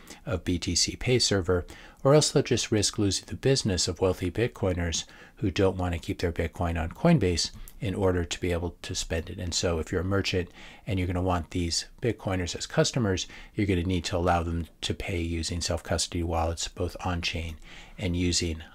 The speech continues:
Lightning. And this is what I do on my own website. If you click in the upper right-hand corner here, Pay with B T C, it will take you to a checkout page where you could pay for my course using either Lightning or on-chain payments. I'm using a company called Zaprite.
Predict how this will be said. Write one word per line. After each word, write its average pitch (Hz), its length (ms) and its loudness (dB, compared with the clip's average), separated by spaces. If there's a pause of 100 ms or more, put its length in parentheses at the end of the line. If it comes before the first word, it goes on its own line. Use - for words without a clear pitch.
Lightning. 104 420 4
And 90 80 0
this 107 160 4
is - 140 -2
what 98 100 4
I 95 80 6
do 92 180 2
on 85 100 0
my 82 140 -2
own 87 140 -6
website. 107 500 4 (240)
If - 140 -4
you 101 80 2
click - 300 -2
in 90 60 -2
the 90 100 2
upper 87 180 2
right-hand 87 380 0
corner 123 320 4
here, 92 340 2 (300)
Pay 95 160 2
with 85 180 0
B 87 160 0
T - 180 -4
C, 98 440 2 (280)
it - 80 -2
will 85 120 0
take - 280 0
you 82 120 -4
to 87 440 -2
a - 40 -6
checkout 101 420 0
page 85 260 -4
where 87 100 0
you 85 80 -2
could - 200 -6
pay 90 340 -4
for 87 340 -2
my 82 160 -6
course - 480 2 (300)
using 95 380 2 (140)
either 85 420 -2 (100)
Lightning 85 640 0 (220)
or 90 500 0 (180)
on-chain 90 440 -2
payments. 110 400 0
I'm 95 100 2
using 95 220 0
a 87 60 -2
company 87 320 -6
called 82 220 -2
Zaprite. 92 540 4